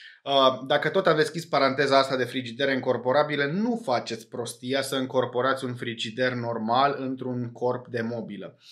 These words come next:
Frigiderele încorporabile au parte de o aerisire un pic diferită față de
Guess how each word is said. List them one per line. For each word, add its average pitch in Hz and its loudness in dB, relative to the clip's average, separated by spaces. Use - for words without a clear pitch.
Frigiderele 135 2
încorporabile 127 -2
au 147 6
parte 147 4
de 131 6
o 131 2
aerisire 127 0
un 127 0
pic 147 -8
diferită 131 -6
față 117 -4
de 117 0